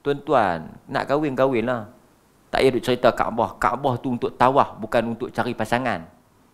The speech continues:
Nanti saya takut lepas dengar cerita tu, semua pergi dekat Kaabah, tak tawaf. Tapi duk tengok, mana aura aku?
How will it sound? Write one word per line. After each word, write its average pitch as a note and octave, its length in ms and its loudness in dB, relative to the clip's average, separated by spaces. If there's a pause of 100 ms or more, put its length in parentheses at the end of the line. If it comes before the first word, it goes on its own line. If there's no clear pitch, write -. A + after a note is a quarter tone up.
(400)
Nanti A#2 260 -2
saya C3 140 2
takut C3+ 400 -2
lepas C3 160 0
dengar C3+ 240 0
cerita C3+ 320 -2
tu, E3+ 160 -6 (160)
semua D3 320 2
pergi C#3 400 -6 (1120)
dekat - 260 4
Kaabah, F#3+ 460 2 (160)
tak - 160 2
tawaf. D#3+ 400 6 (260)
Tapi D#3+ 220 -8
duk D#3 160 -4
tengok, - 580 -8
mana A#2+ 300 0
aura G2 400 4
aku? F2+ 160 -12